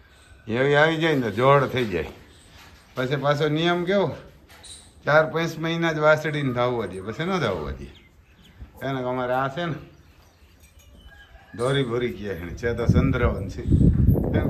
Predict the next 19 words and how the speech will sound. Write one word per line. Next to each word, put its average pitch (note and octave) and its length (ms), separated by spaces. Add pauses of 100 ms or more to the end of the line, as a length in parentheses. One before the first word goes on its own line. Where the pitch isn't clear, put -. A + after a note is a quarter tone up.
પૂરેપૂરી D3+ 640
ચંદ્રવંશી. A#2+ 640
હિંગડાઈ C3+ 420
ધોરા, D3 340 (920)
પૂછડું C#3+ 600
ધોરું D3+ 460
ને B2+ 120
બધાય D3 640
ખરિયું C3 400
બરિયું B2+ 400
ને G2+ 60
જીભ C3 340 (120)
ને - 60 (680)
જોઈ E3+ 220
લ્યો, - 200 (1160)
એમ B2 120
કંઈ A2+ 220
ઘટે A#2 320
નહીં. D#2 160